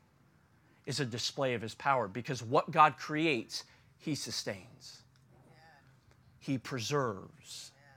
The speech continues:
He holds together. Colossians one seventeen says, "In Christ,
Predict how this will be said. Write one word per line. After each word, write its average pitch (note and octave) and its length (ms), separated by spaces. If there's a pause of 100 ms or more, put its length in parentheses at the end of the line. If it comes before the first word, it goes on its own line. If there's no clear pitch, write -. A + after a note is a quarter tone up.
(340)
He E3+ 180
holds C#3 460
together. D3 500
Colossians C3 480
one C3+ 180
seventeen B2+ 460
says, C#3 240 (320)
"In D#3 180
Christ, - 760